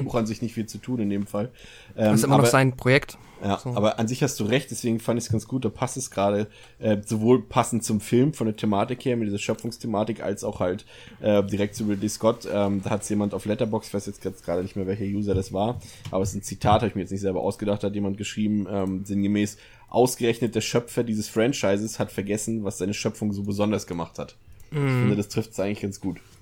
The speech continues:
Speaker 2: Ja, das stimmt. Wobei, ja, ja, ich weiß auch nicht, ob das so ein George Lucas Problem ist im Sinne von, er macht mal was, das finden alle mega toll und, äh,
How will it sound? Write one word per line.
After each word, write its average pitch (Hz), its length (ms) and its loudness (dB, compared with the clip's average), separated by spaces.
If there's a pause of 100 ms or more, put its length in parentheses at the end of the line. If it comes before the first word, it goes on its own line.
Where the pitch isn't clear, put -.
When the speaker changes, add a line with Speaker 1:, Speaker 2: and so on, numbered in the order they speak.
(920)
Speaker 2:
Ja, 147 300 8
das 131 180 0
stimmt. 131 400 2 (380)
Wobei, 135 240 2
ja, 156 280 4 (140)
ja, 135 280 0 (100)
ich 127 100 -8
weiß 196 160 6
auch 196 60 8
nicht, 185 120 6
ob 170 60 2
das 165 140 0
so 170 80 0
ein 151 60 -2
George 143 260 2
Lucas 170 220 2
Problem 151 380 4
ist 143 120 2
im 143 100 0
Sinne 143 220 6
von, 139 240 2
er 135 100 2
macht 139 300 4
mal 214 140 2
was, 226 260 -2 (320)
das 127 160 -4
finden 180 220 0
alle 147 180 2
mega 143 260 2
toll 170 360 -2 (540)
und, 143 260 -2 (380)
äh, - 220 -12